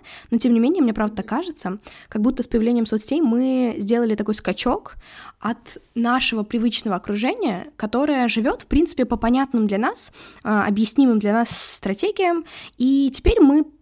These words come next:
перешли к тому, что мы в соцсетях видим огромное количество разных людей, совершенно разных,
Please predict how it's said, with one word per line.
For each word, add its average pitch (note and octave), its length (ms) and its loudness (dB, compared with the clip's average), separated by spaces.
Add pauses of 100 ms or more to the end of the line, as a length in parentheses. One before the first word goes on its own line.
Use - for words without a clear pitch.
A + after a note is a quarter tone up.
(180)
перешли C#4 400 2
к - 180 -14
тому, C4+ 260 4
что - 200 -4
мы B3+ 140 2
в C4+ 40 -8
соцсетях - 440 -4
видим B3 240 2
огромное A#3 400 2
количество G#3+ 440 -2
разных F3+ 460 -4
людей, F#3+ 360 -2
совершенно A#3+ 360 2
разных, A#3+ 440 -4